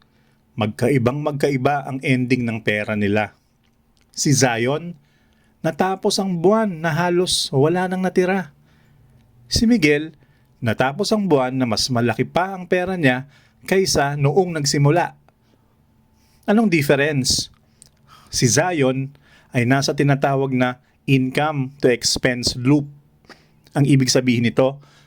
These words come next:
lahat ng kinikita niya, diretso sa gastos. Renta,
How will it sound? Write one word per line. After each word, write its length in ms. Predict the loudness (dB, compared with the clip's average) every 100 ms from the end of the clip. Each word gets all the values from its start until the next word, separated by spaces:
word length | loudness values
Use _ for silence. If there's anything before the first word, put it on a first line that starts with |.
| _
lahat 240 | 0 0 0
ng 80 | 2
kinikita 480 | 2 4 2 2
niya, 400 | 0 0 -2 -4 -14 _ _ _
diretso 480 | 0 2 2 0
sa 160 | -2 0
gastos. 880 | 0 0 -2 0 0 0 -6 -8 -12 _ _ _ -2
Renta, 640 | 0 0 0 0 -2 -6